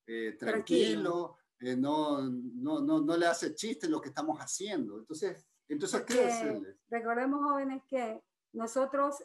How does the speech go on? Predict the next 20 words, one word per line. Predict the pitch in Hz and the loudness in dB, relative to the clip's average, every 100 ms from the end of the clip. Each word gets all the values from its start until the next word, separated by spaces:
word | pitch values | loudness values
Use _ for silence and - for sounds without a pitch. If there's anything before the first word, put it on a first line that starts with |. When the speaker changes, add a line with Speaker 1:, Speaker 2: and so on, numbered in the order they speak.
| - | -8
Speaker 2:
antes | 233 254 269 | -4 -2 0
éramos | 277 269 262 233 | 0 0 0 -2
esclavos | - - 247 294 254 214 | -8 -4 0 0 0 -4
de | |
Satanás. | 185 185 170 160 160 - _ _ _ | -8 -8 -6 -8 -10 -20 _ _ _
¿Por | 240 240 | -4 0
qué? | 262 | 0
Porque | 226 202 - 214 - - _ _ _ _ | 0 -4 -2 -2 -2 -12 _ _ _ _
hacíamos | 214 254 269 277 | -2 2 2 2
las | 247 202 | 0 0
obras | 240 285 220 175 | 2 4 2 -2
del | 180 | -4
diablo, | 165 170 - _ _ _ _ - | -4 -6 -10 _ _ _ _ -2
le | 220 226 | 0 2
servíamos | 233 214 208 285 302 247 202 | 2 0 2 2 4 2 -2
a | 190 165 | -4 -4
él, | 160 | -4
éramos | 208 277 320 - | 0 2 2 2
sus | 254 240 | -4 -6
esclavos. | - 233 240 165 - | -2 2 2 2 -4